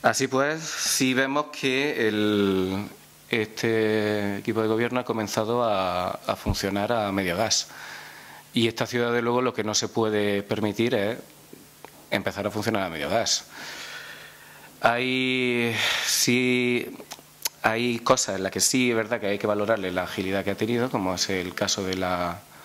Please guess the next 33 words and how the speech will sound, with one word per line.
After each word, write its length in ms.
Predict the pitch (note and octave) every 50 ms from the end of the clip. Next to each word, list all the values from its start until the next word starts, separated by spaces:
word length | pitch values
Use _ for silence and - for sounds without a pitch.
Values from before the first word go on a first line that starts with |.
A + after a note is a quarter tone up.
| - - - - - - - - - - - - - - -
de 180 | - A2+ A2+ G#2
la 60 | G#2+
incubadora 480 | G#2 G2 A2 G#2+ G#2+ G#2+ A2 A2 G#2+ G#2
y 20 |
del 120 | G2+ G2+
vivero 300 | G2 G2+ G2 G#2 G2+ G#2
de 80 | G2 G#2
empresas 400 | G#2 G2 - A2 G#2 - - G#2+
del 120 | G#2 G2+
campo, 400 | - A#2+ A#2+ A#2+ A#2 C3 C#3+ E3 - - - - - - - - - - - - - - - - - - - - - - - - - - - - - - - -
pero 340 | - C3 C3+ C3 C#3 C#3+ D3
sí 300 | D3 - - B2 A#2 A2+
nos 140 | A#2 A#2 -
preocupa 420 | - - G#2+ A#2 A2+ - A#2+ A2+
otra, 340 | G#2 G#2 G#2+ - A2+ A2 G#2+
otra 600 | G#2+ G#2+ A2 G#2+ G#2+ G#2+ - - - A2+ - A#2 A2
serie 200 | - B2+ A2+ G#2+
de 80 | G2+
instalaciones 600 | F#2 - - G2+ G2 F#2 - - A#2+ A#2 A#2+ A2+
que 160 | - - G#2
son 260 | - - - G#2+ G#2+ A2
especialmente 500 | G2+ - G2+ - A2+ G2 G#2 G2+ G2 A2+
importantes 420 | G#2 G#2 F#2+ - F#2+ F2+ F2 F2+
en 40 | E2+
Linares, 320 | E2 F2 G#2 A2+ F#2+ - - - - - - - - - - - - - - - - - - - -
como 180 | - B2 A2+ G#2+
puede 180 | - A#2+ A#2+
ser 200 | - - C3 B2
el 60 | B2
caso 260 | - B2 A2+ - B2+ A#2+
del, 480 | A#2+ A2+ G#2 G2 F#2+ F#2 F#2+ F#2+ - -
del 180 | G2 G#2 F#2+
cistip. 460 | - - F#2 - - - A#2+ - -